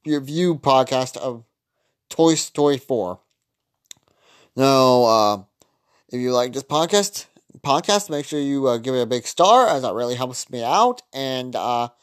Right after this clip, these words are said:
go check out my other podcast episodes, as, uh, I'm really proud of this channel, not because of the support from people like, people like all the Disney lovers out there. And if you wanna go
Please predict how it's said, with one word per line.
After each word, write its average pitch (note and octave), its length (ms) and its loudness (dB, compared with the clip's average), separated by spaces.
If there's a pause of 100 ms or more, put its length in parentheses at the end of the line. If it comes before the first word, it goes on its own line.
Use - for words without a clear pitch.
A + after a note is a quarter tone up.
(240)
go F3 80 2
check G#3 200 0
out A3 40 2
my G#3 200 2
other E3+ 260 4
podcast C3 640 -4
episodes, F#2+ 540 -14 (240)
as, A#2 260 -4
uh, A2 200 0 (1200)
I'm D#3 200 2
really D3+ 180 2
proud C3+ 300 0
of A#2 80 -10
this G#2+ 200 -12 (800)
channel, G#2 600 -2 (880)
not - 340 -4 (440)
because C#3 240 -2
of C3 80 0
the A#2+ 60 -4
support - 400 0
from B2+ 120 -4
people B2 280 -2
like, A2+ 160 0 (600)
people D3+ 240 0
like B2+ 360 2 (100)
all C3 280 2
the B2+ 60 -8
Disney B2+ 300 -8
lovers A#2 300 -2
out G2 220 -2
there. E2+ 360 -2
And C#2+ 320 -14 (1200)
if - 60 -4
you C#3 40 0
wanna D#3+ 160 4
go D#3+ 260 2